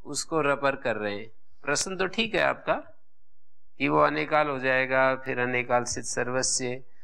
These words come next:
पर री के स्थान में तीनों आ गए और फिर रपर हुआ है, फिर वो सर्वादेश कैसे होगा? जब आकर के बैठ ही गया, री की जगह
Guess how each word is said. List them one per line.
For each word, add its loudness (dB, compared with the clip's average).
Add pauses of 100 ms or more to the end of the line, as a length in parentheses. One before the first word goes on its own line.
(240)
पर 4
री 2
के 4
स्थान 2
में 0 (100)
तीनों 4
आ 6
गए -2 (1900)
और 4
फिर 4
रपर 4
हुआ 4
है, 0 (420)
फिर 2
वो 6
सर्वादेश 2
कैसे 0
होगा? 0
जब 0
आकर 4
के -2
बैठ 2
ही 0
गया, 4 (1700)
री 4
की 2
जगह 2